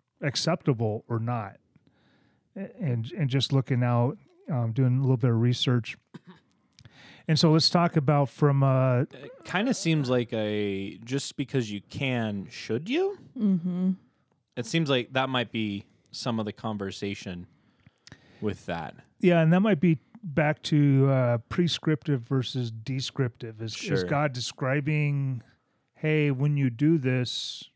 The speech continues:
Speaker 1: these are the things you gotta not," because of the conflict that will come about. I mean, I can't imagine what that conflict is like.
Speaker 2: Well, I mean, they've got entire T V shows dedicated to that now, right?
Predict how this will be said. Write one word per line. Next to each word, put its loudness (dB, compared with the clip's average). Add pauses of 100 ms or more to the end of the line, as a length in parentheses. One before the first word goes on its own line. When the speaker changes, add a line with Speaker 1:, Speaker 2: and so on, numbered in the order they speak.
(1080)
Speaker 1:
these -2
are 4
the 2
things -4
you -4
gotta -4
not," -6 (720)
because 2
of 4
the -2
conflict -2
that 2
will 4
come 0
about. 2
I 2
mean, 2
I 0
can't 0
imagine 0 (1400)
what 2
that 0
conflict 0
is -4
like. -8 (1080)
Speaker 2:
Well, -8
I -12
mean, -10
they've -10
got -6 (580)
entire -12
T -10
V -8
shows -12
dedicated -10
to -12
that -12
now, -16
right? -12